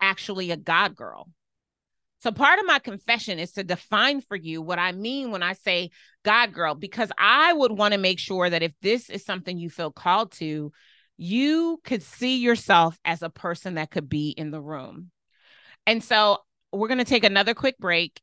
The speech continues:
And when we come back from the break, I am going to define for you what I mean when I say God girl. And I'm gonna give you a distinct opportunity to apply to join us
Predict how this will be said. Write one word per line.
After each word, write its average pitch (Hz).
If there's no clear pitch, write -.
And 175
when 180
we 180
come 180
back 170
from 277
the 285
break, 175
I 196
am 220
going 202
to 202
define 202
for 277
you 156
what 208
I 262
mean 196
when 180
I 180
say 196
God 175
girl. 147
And 160
I'm 170
gonna 175
give 175
you 165
a 165
distinct 202
opportunity 165
to 165
apply 190
to 240
join 247
us 151